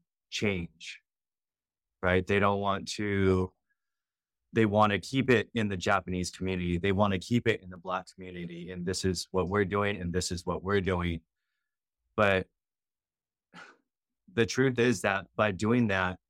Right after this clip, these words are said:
they're actually doing everyone, all cultures, a disservice because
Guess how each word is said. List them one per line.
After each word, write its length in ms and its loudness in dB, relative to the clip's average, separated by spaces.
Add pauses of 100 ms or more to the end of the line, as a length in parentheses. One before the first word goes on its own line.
(200)
they're 120 2
actually 260 2
doing 360 0
everyone, 560 0 (340)
all 200 2
cultures, 560 -2
a 100 -6
disservice 680 -2
because 640 0